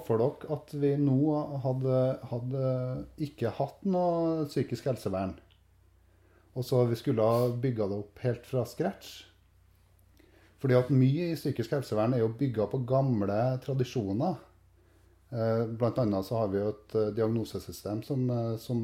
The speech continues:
eh, er under kritikk. Altså, vi har jo bygd opp en sånn forståelse av psykiske lidelser som er basert på, eh, mer sånn fenomenologiske beskrivelser,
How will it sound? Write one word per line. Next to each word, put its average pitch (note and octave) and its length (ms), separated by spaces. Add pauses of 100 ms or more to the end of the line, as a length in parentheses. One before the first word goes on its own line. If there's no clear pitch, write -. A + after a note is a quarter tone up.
eh, A2 400
er G#2 320
under G2 260
kritikk. - 580 (920)
Altså, G#2 220 (340)
vi G#2+ 160
har G#2+ 160
jo G#2 80
bygd A2 320
opp - 160
en A2 80
sånn B2 140
forståelse F2+ 640
av A2+ 100
psykiske G#2 480
lidelser G#2+ 460
som C#3 160
er C3+ 60
basert G#2 560
på, A2 120 (760)
eh, A2 160
mer G#2+ 160
sånn G#2+ 180
fenomenologiske G#2+ 880
beskrivelser, A2+ 640